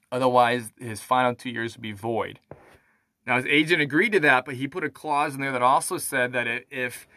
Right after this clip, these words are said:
Jordan sold four million dollars worth of shoes, he would get to keep that deal his last two years, plus he'd get twenty-five percent royalty, which ended up being a phenomenal deal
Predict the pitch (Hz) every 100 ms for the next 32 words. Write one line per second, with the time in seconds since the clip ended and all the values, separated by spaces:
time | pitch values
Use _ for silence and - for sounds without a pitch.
0 | _ 127 120 135 165 175 147 - 143 135
1 | 117 - 147 151 143 139 135 131 127 127
2 | 131 120 127 113 - - 214 190 107 127
3 | - - _ _ _ _ _ _ _ _
4 | _ _ 151 151 135 127 120 147 139 135
5 | 117 120 127 110 104 95 107 - _ _
6 | _ 123 110 113 104 - 117 110 104 _
7 | _ 147 139 131 131 - 127 123 120 110
8 | 107 - - 107 101 - _ _ _ _
9 | _ _ 107 113 107 92 - 87 82 107
10 | 104 - 156 139 117 120 117 110 - 110
11 | 113 139 165 156 147 143 - _ 113 110
12 | 147 131 117